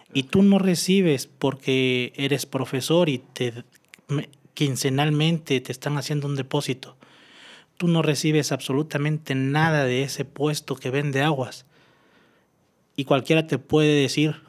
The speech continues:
"Oye, pero ¿cómo vas con el puesto de aguas?". Y tú dices, "Pues sale para pagar la renta y sale para pagar quien lo atienda y para volver a comprar los insumos". Y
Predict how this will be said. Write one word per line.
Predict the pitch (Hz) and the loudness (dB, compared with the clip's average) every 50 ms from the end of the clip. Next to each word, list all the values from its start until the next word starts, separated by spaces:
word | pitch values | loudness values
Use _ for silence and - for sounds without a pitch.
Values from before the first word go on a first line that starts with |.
| _ _ | _ _
"Oye, | - 170 185 175 151 | 2 4 4 4 4
pero | - - 123 127 120 117 123 - _ _ _ _ - - _ _ _ _ _ _ | 2 0 0 0 -2 -4 -6 -10 _ _ _ _ -20 -20 _ _ _ _ _ _
¿cómo | - 180 180 190 185 | 2 4 4 6 6
vas | 190 196 196 | 4 2 2
con | - 196 185 175 | 2 4 4 4
el | 165 156 | 4 2
puesto | 165 185 196 170 - - 175 | 2 2 2 2 2 4 4
de | 180 202 | 4 4
aguas?". | 214 185 151 131 - - - - - - - - - _ _ _ _ _ _ | 2 0 -2 -4 -8 -14 -18 -18 -18 -18 -20 -20 -20 _ _ _ _ _ _
Y | - 139 | -8 -2
tú | 127 156 156 | 2 2 4
dices, | 170 175 156 131 - - - - - - _ _ _ | 4 4 2 0 -4 -6 -12 -20 -20 -20 _ _ _
"Pues | - 202 185 170 - | 0 2 2 2 2
sale | - 156 151 156 151 | 2 2 2 2 2
para | - 143 131 131 127 - | 0 0 0 0 0 -2
pagar | - 131 123 135 139 135 | -2 0 0 0 0 2
la | 131 127 | 0 0
renta | 123 127 151 185 214 202 - 175 170 165 - - | 2 2 4 4 4 2 2 -2 -6 -6 -6 -8
y | 135 | -10
sale | 120 - 127 123 131 | -6 -6 -4 -4 -4
para | 127 - 123 123 123 120 | -4 -2 -2 -2 -2 -2
pagar | - 135 131 143 143 135 | -2 -2 0 0 -2 -2
quien | - 143 143 143 | -2 0 0 0
lo | 139 | 0
atienda | 135 127 175 185 190 180 - - - - _ _ _ _ _ _ _ _ _ _ _ _ _ _ _ _ _ _ _ _ - | 0 2 2 2 4 2 0 -4 -10 -20 _ _ _ _ _ _ _ _ _ _ _ _ _ _ _ _ _ _ _ _ -2
y | 151 143 | -2 -2
para | 143 - 143 139 135 | 0 0 0 0 2
volver | 131 127 127 123 135 143 | 2 0 0 0 0 -2
a | 147 | -2
comprar | 143 - 139 127 131 131 - 143 143 139 | -4 -4 -6 -6 -4 -4 -2 -2 0 0
los | 143 139 135 - | 0 0 0 0
insumos". | 156 151 135 - 180 185 185 156 - - - - - - - - _ _ _ _ _ _ _ _ - - _ _ _ _ _ _ _ _ _ _ _ _ _ _ _ _ _ _ | -2 -2 0 0 0 0 0 0 -4 -8 -14 -16 -20 -20 -20 -20 _ _ _ _ _ _ _ _ -20 -20 _ _ _ _ _ _ _ _ _ _ _ _ _ _ _ _ _ _
Y | - 190 233 - | -2 -2 -2 -4